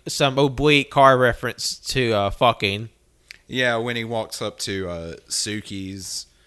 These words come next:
Speaker 2: he's like, something about, "Hey, I need to fix that front end," or something like that.
Speaker 1: Yeah, you, you need to come by, uh, bring, bring that body by the garage. I can check the front end.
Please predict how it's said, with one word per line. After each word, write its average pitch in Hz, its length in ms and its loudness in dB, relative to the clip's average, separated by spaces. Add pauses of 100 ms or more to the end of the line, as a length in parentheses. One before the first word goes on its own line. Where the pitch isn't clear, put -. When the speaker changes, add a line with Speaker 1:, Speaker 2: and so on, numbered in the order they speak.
(840)
Speaker 2:
he's - 160 -8
like, 92 480 -8
something 117 460 -2
about, 104 340 -4
"Hey, 110 300 -4
I 101 80 -6
need 101 160 -8
to 95 80 -10
fix - 320 -8
that 95 180 -6
front 104 400 -6
end," 104 380 -8
or 110 100 -6
something 113 420 -8
like 107 220 -12
that. 107 220 -8
Speaker 1:
Yeah, 151 180 4
you, 151 180 2
you 170 220 -2
need 196 200 0
to 185 80 2
come 180 200 2
by, 165 220 8
uh, 135 420 4 (160)
bring, 156 320 2
bring 151 200 0
that 131 180 4
body 143 260 6
by 131 220 4
the 123 80 2
garage. 123 480 4
I 113 60 0
can 107 280 -6
check - 280 0
the 117 80 -4
front 123 300 0
end. 113 360 0